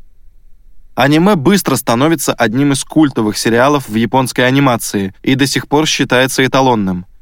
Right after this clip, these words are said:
В последних двух эпизодах сериала весьма двусмысленно раскрывается личность главного героя, что вызвало ярость многочисленных фанатов. Поэтому в тысяча девятьсот девяносто седьмом году студия выпустила «Конец Евангелиона»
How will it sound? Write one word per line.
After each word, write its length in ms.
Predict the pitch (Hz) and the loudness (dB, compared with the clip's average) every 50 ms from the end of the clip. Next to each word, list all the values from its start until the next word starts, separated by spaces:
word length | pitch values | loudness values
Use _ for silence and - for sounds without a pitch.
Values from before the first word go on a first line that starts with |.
| - - - - - | -20 -20 -20 -14 -6
В 40 | - | -2
последних 460 | 151 143 - 170 175 160 147 135 123 | -2 0 2 2 2 2 2 0 0
двух 300 | 107 131 147 160 143 143 | 0 2 0 2 2 0
эпизодах 460 | 127 - 131 120 143 143 123 120 - | 0 0 0 0 2 2 0 0 -2
сериала 400 | - - 123 127 135 165 160 131 | -2 -2 0 2 2 2 2 2
весьма 340 | 113 104 131 - - 147 147 | 0 0 -2 -2 0 0 0
двусмысленно 720 | 131 135 151 - - 160 160 143 - 123 113 110 110 110 | 0 0 -2 -2 0 0 0 0 0 0 -2 0 0 0
раскрывается 580 | 110 110 - - 117 117 123 123 127 110 - - | -2 -2 -4 -2 -2 0 2 2 0 0 0 0
личность 400 | 120 131 135 - - 127 113 104 | 0 0 0 0 -2 -4 -2 -2
главного 400 | 110 120 120 113 107 110 107 113 | 0 0 0 2 0 0 -2 0
героя, 400 | 113 135 139 127 113 101 92 90 - - - - - | 0 0 0 2 0 0 -2 -6 -10 -16 -20 -20 -14
что 260 | - - - - 123 | -12 -8 -2 -2 0
вызвало 420 | 113 131 160 156 147 135 123 117 113 | 2 2 2 2 2 0 0 2 0
ярость 560 | 110 101 117 143 143 120 107 98 - - - | 0 0 0 2 2 2 0 -4 -6 -6 -6
многочисленных 760 | 107 107 110 104 110 104 - - 135 - 135 120 113 113 - | -2 -2 0 0 0 -2 -2 -4 -4 -2 -2 -2 -2 -2 -2
фанатов. 500 | - 127 120 117 107 98 - 92 - - - - - - - - - - - - - - - - - - - | -2 -2 0 0 -2 -2 -4 -8 -12 -12 -20 -20 -20 -20 -20 -20 -20 -20 -20 -20 -20 -20 -20 -20 -20 -8 -2
Поэтому 580 | - 139 147 156 160 147 190 190 202 208 190 - _ | 0 2 4 2 2 2 0 0 0 -2 -4 -6 _
в 80 | - - | -10 -4
тысяча 380 | - 147 139 - - - 120 | -4 -2 -2 -4 -8 -6 -6
девятьсот 380 | 110 110 113 117 - - 123 110 | -4 -2 -2 -2 -2 -2 -4 -2
девяносто 400 | 104 110 113 117 110 - - 107 | -2 -2 -2 -2 -4 -4 -6 -6
седьмом 320 | - 113 107 110 107 107 | -4 -4 -2 -2 -2 -2
году 380 | 104 107 104 120 151 185 202 - - - | 0 -2 0 0 0 0 -2 -4 -10 -16
студия 400 | - - 156 180 185 180 170 143 | -8 -2 -2 0 2 2 2 2
выпустила 600 | 123 156 - 170 156 - - 143 131 127 117 - - | 2 0 -2 -2 -4 -2 -2 -2 0 -2 -2 -4 -4
«Конец 400 | - 123 120 127 147 156 - - 120 | -2 0 0 2 2 0 0 -2 -2
Евангелиона» 840 | 123 123 120 123 120 113 120 117 120 127 147 160 151 143 135 131 | 0 0 0 0 0 0 0 2 2 4 2 2 2 2 0 -2